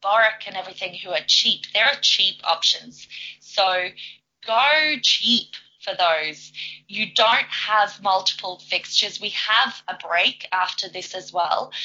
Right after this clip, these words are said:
So I would be plumping my money in to the starting eleven.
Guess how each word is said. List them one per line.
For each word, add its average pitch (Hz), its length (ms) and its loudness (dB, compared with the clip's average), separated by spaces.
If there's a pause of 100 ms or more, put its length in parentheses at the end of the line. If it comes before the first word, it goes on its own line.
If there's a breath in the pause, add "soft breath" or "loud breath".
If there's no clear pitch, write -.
(160 loud breath)
So - 240 0 (1000 loud breath)
I 214 300 4
would 240 140 -6
be 214 200 -2
plumping 240 640 -2
my 220 160 2
money 185 400 -6 (140)
in 185 300 -2 (380)
to 226 120 -4
the 190 100 -8
starting 185 460 2
eleven. 175 380 -2